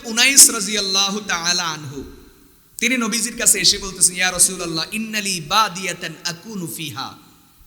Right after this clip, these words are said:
আমার গ্রামে বাড়ি, আমি সেখানে সব সময় থাকি,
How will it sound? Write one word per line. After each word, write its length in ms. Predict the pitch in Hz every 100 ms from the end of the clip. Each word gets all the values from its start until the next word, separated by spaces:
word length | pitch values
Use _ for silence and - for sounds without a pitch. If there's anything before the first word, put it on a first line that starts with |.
| - - _ _ -
আমার 280 | 175 208 208
গ্রামে 400 | 175 190 175 160
বাড়ি, 240 | 147 139 117 - - -
আমি 160 | 160
সেখানে 400 | 160 160 139 160
সব 200 | 156 151
সময় 280 | 143 151 151 -
থাকি, 220 | 135 -